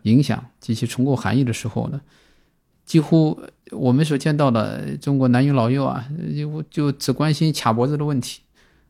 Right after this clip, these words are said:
呃，用我们这边就讲，叫纵向风险，呃，很少有关心另外一部分产业。但是我们呢，因为我们研究院研究部啊，尤其是中金公司研究部，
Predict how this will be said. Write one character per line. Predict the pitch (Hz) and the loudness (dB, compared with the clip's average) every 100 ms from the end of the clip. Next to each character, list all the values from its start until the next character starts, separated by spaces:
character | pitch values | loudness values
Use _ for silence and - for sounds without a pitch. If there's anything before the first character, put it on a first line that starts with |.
| - | -18
呃， | - - | -12 -4
用 | 120 113 | 0 2
我 | 110 | 2
们 | 120 | 2
这 | 127 | 2
边 | 120 120 | 2 2
就 | 120 | 2
讲， | 117 113 120 | 0 -4 -2
叫 | 120 110 | -2 -2
纵 | - 127 | 0 0
向 | 127 | 2
风 | 123 127 | 2 0
险， | 123 - _ _ _ - | 0 -8 _ _ _ -16
呃， | - | -8
很 | - 139 | -2 0
少 | 143 113 | 2 2
有 | 113 | 2
关 | 104 127 127 | 0 0 0
心 | 123 120 123 120 - - | 0 0 0 -2 -10 -10
另 | 131 175 180 | -2 -2 0
外 | 120 - - _ - | -2 -4 -10 _ -4
一 | 117 | -2
部 | 117 | -2
分 | 110 117 | -6 -6
产 | - 120 | -8 -10
业。 | 135 143 | -10 -6
但 | 123 | -2
是 | 120 | 0
我 | 120 | 2
们 | 110 117 | 2 2
呢， | 127 123 123 _ _ _ | 2 0 -6 _ _ _
因 | 107 | -2
为 | 117 | 2
我 | 117 | 2
们 | 107 | 2
研 | 104 107 | 0 2
究 | 120 | 2
院 | 123 107 | 2 0
研 | 110 | 0
究 | 120 | -2
部 | - - | -4 -6
啊， | 113 _ _ _ _ - | -8 _ _ _ _ -4
尤 | 110 117 | 0 2
其 | 117 120 | 2 0
是 | - 110 | 0 -2
中 | 113 113 | 2 2
金 | 113 | 4
公 | 113 | 2
司 | - 113 | 0 0
研 | 101 | 0
究 | 107 | 0
部， | 113 113 | -2 -6